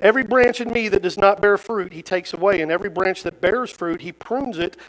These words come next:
so that it may bear more fruit. You are already clean because of the word which I have spoken to you. Abide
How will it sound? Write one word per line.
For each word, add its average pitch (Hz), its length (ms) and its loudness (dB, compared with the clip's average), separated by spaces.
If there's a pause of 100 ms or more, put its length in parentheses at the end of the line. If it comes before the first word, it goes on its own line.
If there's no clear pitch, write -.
(140)
so 185 220 -2
that 180 160 2
it 202 80 2
may 175 220 -2
bear 190 240 0
more 247 280 0
fruit. 156 440 -8 (380)
You 240 320 2
are 208 200 8
already 214 320 4
clean 226 480 -2
because 185 280 -4
of 160 60 -14
the 175 80 2
word 190 380 4
which 175 180 -6
I 170 80 4
have 170 140 2
spoken 214 340 0
to 170 80 -10
you. 160 140 -12
Abide 208 840 4